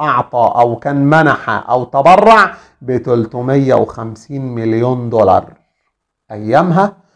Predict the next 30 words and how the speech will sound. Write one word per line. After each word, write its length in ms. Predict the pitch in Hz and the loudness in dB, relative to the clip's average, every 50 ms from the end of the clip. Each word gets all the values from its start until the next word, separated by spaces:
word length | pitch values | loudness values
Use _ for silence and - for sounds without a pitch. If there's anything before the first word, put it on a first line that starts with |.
| _ _ _ _ | _ _ _ _
تلتمية 520 | - 123 - - - 127 120 135 143 147 135 | -10 -8 -8 -8 -10 -10 -6 -4 0 0 0
وخمسين، 520 | 127 - - 120 117 - - 147 135 - | 0 0 -4 -12 -12 -10 -10 -10 -10 -10
تخيل 400 | - 120 - 147 151 151 139 131 | -12 -8 -4 0 2 2 2 2
أصلًا 460 | 131 - 156 - - - 135 127 123 | 0 -2 -4 -6 -6 -8 -6 -4 -4
هم 240 | 127 123 123 127 123 | -4 -4 -2 -2 0
لو 180 | 120 120 123 120 | 0 0 0 -2
تلتمية 500 | 117 - 135 127 113 113 139 147 170 170 | -4 -6 -8 -6 -6 -6 -2 0 2 2
وخمسين 400 | 156 - 143 131 - - 180 175 | 2 0 -4 -8 -6 -6 -4 0
مليون 380 | 165 151 139 147 165 170 165 | 2 2 4 4 4 4 4
دولار 260 | 160 175 175 165 156 | 6 6 6 6 6
دلوقتي 600 | 143 127 131 131 127 139 - - - - - - | 4 2 2 4 4 4 4 2 0 -6 -8 -8
أساسًا، 380 | 107 - 117 107 104 - 98 101 | -6 -4 -4 -4 -4 -4 -8 -14
سيبك 340 | 98 - 156 147 139 - 139 | -14 -6 -4 -4 -4 -4 -8
من 120 | 123 110 | -14 -12
أيامها. 560 | - 113 123 127 131 123 120 107 101 98 - _ _ _ _ _ _ _ _ _ _ | -10 -8 -2 0 0 0 0 -2 -6 -10 -12 _ _ _ _ _ _ _ _ _ _
شوف 200 | _ - 180 180 | _ -4 -4 -2
تلتمية 380 | - 175 147 - 165 170 185 180 | -2 -2 -2 0 2 4 4 4
وخمسين 640 | 170 - 147 143 - 180 180 175 160 139 151 147 | 2 2 -2 -4 -2 -2 0 0 0 0 0 0
مليون 380 | 147 147 139 143 160 170 170 165 | 2 4 6 6 6 6 4 4
دولار 260 | 175 175 170 160 143 | 4 6 6 6 4
دلوقتي 420 | 131 139 139 147 156 - - - 135 | 4 2 2 4 2 2 0 0 -4
يبقوا 240 | 127 - - 117 | -4 -4 -6 -8
كام؟ 200 | - - 127 123 | -6 -6 -6 -4
بيقول 200 | 117 131 - 160 | -2 0 2 4
لك 160 | 165 156 - - | 4 4 2 0
a 80 | 139 | 0
fortune، 520 | - - 202 185 165 170 - - 135 131 123 | 2 2 2 2 2 0 -4 -8 -6 -6 -4
عبارة 320 | 101 123 139 160 170 170 | -2 0 2 4 4 4
عن 260 | 143 131 135 135 135 | 2 2 0 -2 -4
ثروة، 500 | 135 - 170 190 214 214 226 240 226 233 | 0 2 4 4 6 6 4 4 2 0